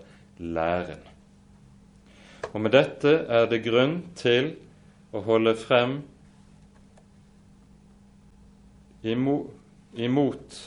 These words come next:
den oppfatning som alt for ofte lyder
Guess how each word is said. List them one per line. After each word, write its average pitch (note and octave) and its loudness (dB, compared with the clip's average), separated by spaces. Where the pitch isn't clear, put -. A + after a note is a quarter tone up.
den B2 2
oppfatning G2+ -2
som A2 -10
alt C3+ 0
for C3 -2
ofte G2+ -4
lyder G#2+ 0